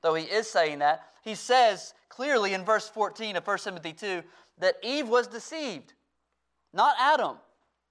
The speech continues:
And we don't need to miss this. He's not saying, "Hey, Eve, let's,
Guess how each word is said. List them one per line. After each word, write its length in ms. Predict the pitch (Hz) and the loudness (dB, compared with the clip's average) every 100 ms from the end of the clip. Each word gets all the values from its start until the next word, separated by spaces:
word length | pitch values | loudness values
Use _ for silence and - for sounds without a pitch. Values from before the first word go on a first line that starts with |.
| _ _ _ _ _ | _ _ _ _ _
And 80 | 170 | -4
we 60 | 202 | 0
don't 140 | 247 | 0
need 140 | 269 | 0
to 60 | 254 | 0
miss 240 | 247 311 | 0 -2
this. 320 | - 196 143 - | -2 -2 -2 -6
He's 180 | 220 | -4
not 260 | 202 285 320 | 2 4 2
saying, 280 | - 269 214 | 0 -2 2
"Hey, 180 | 214 202 | 0 0
Eve, 360 | 226 262 196 180 _ _ _ | -6 -8 -8 -12 _ _ _
let's, 220 | 170 165 | -4 -4